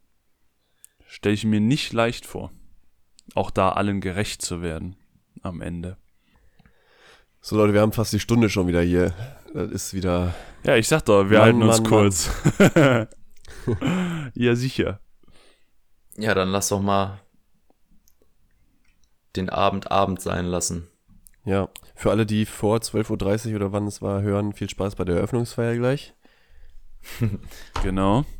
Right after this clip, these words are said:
Speaker 2: Wo nochmal
Speaker 3: Zwölf Uhr fünfzig auf A R D.
Speaker 2: Zwölf Uhr fünfzig?
Speaker 3: Bis siebzehn Uhr.
Speaker 2: Alles klar.
Speaker 3: Also ganzer Fernsehnachmittag.
Speaker 1: Schaut
Speaker 2: Sehr schön.
Speaker 1: rein.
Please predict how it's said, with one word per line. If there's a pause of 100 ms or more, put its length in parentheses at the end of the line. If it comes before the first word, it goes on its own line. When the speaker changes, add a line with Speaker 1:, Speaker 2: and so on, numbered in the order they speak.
(600)
Speaker 2:
Wo
nochmal
Speaker 3:
Zwölf
Uhr
fünfzig (800)
auf
A
R
D.
Speaker 2:
Zwölf
Uhr
fünfzig?
Speaker 3:
Bis
siebzehn
Uhr.
Speaker 2:
Alles
klar. (120)
Speaker 3:
Also
ganzer
Fernsehnachmittag. (1120)
Speaker 1:
Schaut
Speaker 2:
Sehr
schön.
Speaker 1:
rein.